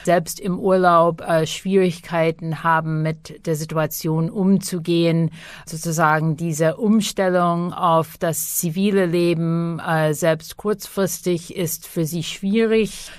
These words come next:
Das kann eben zu Gewaltausbrüchen führen, natürlich auch durch die Erfahrungen, die sie im Krieg gemacht haben. Auf der anderen Seite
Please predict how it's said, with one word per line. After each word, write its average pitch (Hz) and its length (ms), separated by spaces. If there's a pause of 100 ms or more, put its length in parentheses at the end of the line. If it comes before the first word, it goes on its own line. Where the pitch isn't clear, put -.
Das 175 200
kann 180 360
eben 180 340
zu 180 180
Gewaltausbrüchen 165 1120
führen, 202 640
natürlich 170 480
auch 160 220
durch 165 260
die 156 280
Erfahrungen, 170 680
die 170 260
sie 160 160
im 160 140
Krieg 175 320
gemacht 165 320 (120)
haben. 202 360 (280)
Auf 180 120
der - 220
anderen 226 480
Seite 196 640